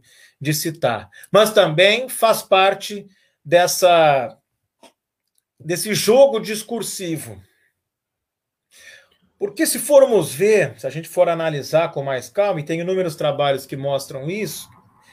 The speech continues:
este, aliás, é, é, faz parte do próprio, da construção do fascismo historicamente, né? Tem que construir, tem que ter um inimigo, esse populismo de direita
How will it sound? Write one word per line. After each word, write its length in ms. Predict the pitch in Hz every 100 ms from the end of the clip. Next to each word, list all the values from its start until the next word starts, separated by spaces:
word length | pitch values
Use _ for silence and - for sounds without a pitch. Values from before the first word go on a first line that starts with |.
| _ _ _ -
este, 640 | 165 202 - 214 180 147 139 117 _ _ _ -
aliás, 280 | 226 294 -
é, 280 | 180 175 - -
é, 60 | 185
faz 240 | 185 233 -
parte 360 | 226 233 226
do 160 | 226 220
próprio, 680 | 220 233 285 254 233 202 175
da 160 | 185
construção 600 | 185 214 214 208 180 214
do 120 | 208
fascismo 640 | 220 233 208 - 208 220 185
historicamente, 1040 | 185 185 202 202 208 185 165 170 151 - - - - - _ -
né? 140 | 160
Tem 180 | 185 180
que 100 | 160
construir, 500 | - 196 190 175 180
tem 140 | 190 196
que 80 |
ter 100 | -
um 140 | 214 214
inimigo, 880 | 208 196 185 180 220 233 208 254 240 - _ _ _ _ _
esse 200 | 147 170
populismo 800 | 151 202 208 185 208 262 208 202
de 120 | 185
direita 800 | 170 165 160 196 220 - 165 139